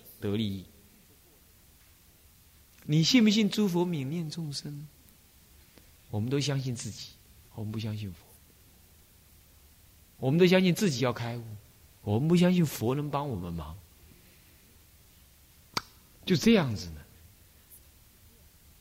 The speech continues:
念佛不得力。哎呀，不能再讲了，怎么第一句我就讲这么久啊？“缘福诸佛泯念群迷啊。”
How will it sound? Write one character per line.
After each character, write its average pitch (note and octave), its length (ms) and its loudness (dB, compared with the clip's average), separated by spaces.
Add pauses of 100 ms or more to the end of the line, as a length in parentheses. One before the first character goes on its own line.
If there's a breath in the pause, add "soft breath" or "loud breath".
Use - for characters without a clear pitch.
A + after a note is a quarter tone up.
(160)
念 D3+ 220 4
佛 A2+ 140 -4
不 B2+ 100 -4
得 B2+ 160 0
力。 D#3 140 -4 (3250 loud breath)
哎 A2 80 -2 (400)
呀， G2 340 -12
不 - 80 -8
能 A#2+ 100 -4
再 A#2 140 -2
讲 F#2+ 240 -4
了， G2 100 -2
怎 F#2+ 80 -2
么 G2+ 60 4
第 C3+ 220 4
一 - 20 2
句 A2+ 240 0
我 F#2 100 -2
就 G2 80 2
讲 F#2 220 2
这 G#2 60 4
么 F#2+ 100 4
久 D#2 180 -6 (440)
啊 - 200 -12 (1600 soft breath)
？“缘 G#3+ 320 10
福 G#3 400 10
诸 G3+ 180 8
佛 F3 140 8
泯 D#3 240 4
念 D#3+ 220 4
群 C3 200 -4
迷 B2+ 280 -4
啊。” A2+ 120 -10